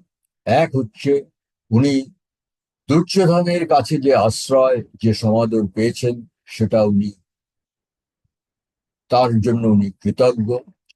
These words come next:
আর দ্বিতীয় হচ্ছে উনি যে পালক পিতা, পালক মাতা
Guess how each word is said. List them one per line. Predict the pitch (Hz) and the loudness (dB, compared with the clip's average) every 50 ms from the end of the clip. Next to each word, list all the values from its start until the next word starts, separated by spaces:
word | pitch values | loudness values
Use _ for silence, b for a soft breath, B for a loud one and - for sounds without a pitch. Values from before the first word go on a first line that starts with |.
| _ - | _ -4
আর | 95 98 | -2 -2
দ্বিতীয় | 90 78 117 135 - - 156 143 127 | -2 0 -2 -2 0 2 2 2 2
হচ্ছে | 123 117 110 - - 123 117 113 107 - _ - | 2 0 0 -4 -4 -4 -4 -4 -6 -8 _ -2
উনি | 107 113 120 117 107 | 0 0 0 0 0
যে | 95 110 107 | 0 0 0
পালক | 101 - 101 110 117 120 117 113 107 - _ _ | 0 0 0 0 2 0 0 -2 -4 -8 _ _
পিতা, | - 117 101 - 120 117 113 110 | -2 -2 0 0 2 2 2 0
পালক | 104 - 107 107 107 110 104 90 101 | 0 0 0 2 2 0 0 -2 -2
মাতা | 95 92 92 98 101 - - 107 107 107 104 | -2 0 0 0 -2 -2 -2 -2 0 -2 -2